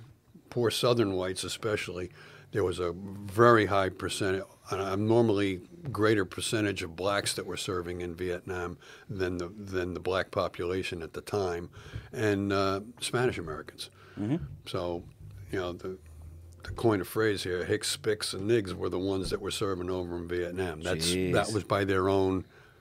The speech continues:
Speaker 1: by the, by their own, uh, nomenclature, if you will. <laughs> So
Speaker 2: That's why a good, a really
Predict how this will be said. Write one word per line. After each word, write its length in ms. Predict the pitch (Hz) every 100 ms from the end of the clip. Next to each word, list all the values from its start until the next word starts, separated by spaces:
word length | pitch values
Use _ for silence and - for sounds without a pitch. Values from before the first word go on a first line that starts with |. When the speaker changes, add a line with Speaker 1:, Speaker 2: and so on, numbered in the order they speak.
| - _ - _ -
Speaker 1:
by 220 | 104 101
the, 120 | 92
by 320 | 98 98 98 98
their 200 | 92 98
own, 460 | 98 95 90 90
uh, 560 | 95 90 87 85 82 82 - -
nomenclature, 840 | 117 104 101 - 82 78 - 80
if 140 | -
you 120 | 82
will. 240 | 80 80 -
<laughs> 340 | - 139 - -
So 320 | - - - - - -
Speaker 2:
That's 140 | 123 -
why 260 | 98 110 -
a 100 | 107
good, 320 | 90 165 170
a 80 | -
really 560 | 87 90 156 160 98